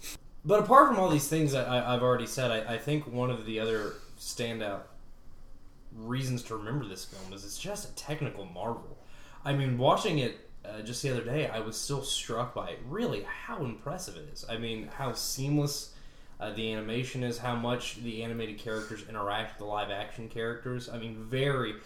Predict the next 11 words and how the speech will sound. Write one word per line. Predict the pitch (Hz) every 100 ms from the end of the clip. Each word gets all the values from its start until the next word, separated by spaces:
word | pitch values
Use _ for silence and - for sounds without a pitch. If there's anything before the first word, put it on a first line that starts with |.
| -
a | 113
lot | 117 127 135
of | 127 127
physical | 117 110
comedy, | 107 113 110 107 104 101 - - -
uh, | 98 98
going | 110 110 107
on | 107
between | 101 107 104 101 101
Roger | 95 104 101
Rabbit, | 104 101 101